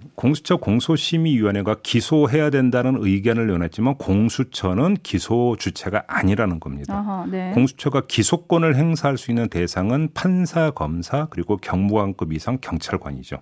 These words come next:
Speaker 2: 네.
Speaker 1: 그래서 기소를 하려면 검찰로 넘겨야 돼요.
Speaker 2: 음.
Speaker 1: 검찰이 기소를 해야 되는데 여기서 검찰이, 그러니까 속칭 꽃놀이패를 쥐고 있다.
Speaker 2: 어허.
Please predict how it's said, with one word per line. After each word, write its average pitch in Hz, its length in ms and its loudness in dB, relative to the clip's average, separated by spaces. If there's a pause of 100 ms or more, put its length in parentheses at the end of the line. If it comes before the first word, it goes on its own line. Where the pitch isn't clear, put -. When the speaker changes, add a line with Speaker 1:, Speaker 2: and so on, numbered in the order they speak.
Speaker 2:
네. 196 280 -6
Speaker 1:
그래서 123 200 0
기소를 147 540 0
하려면 90 420 -2
검찰로 110 560 0
넘겨야 85 440 -2
돼요. 64 200 -10 (160)
Speaker 2:
음. 185 300 -4
Speaker 1:
검찰이 135 500 0
기소를 98 420 -6
해야 123 120 -2
되는데 87 520 0 (640)
여기서 143 440 2
검찰이, 104 840 0 (140)
그러니까 - 220 -10
속칭 - 400 -8
꽃놀이패를 202 600 0
쥐고 82 260 -6
있다. - 380 -8 (200)
Speaker 2:
어허. 175 120 -8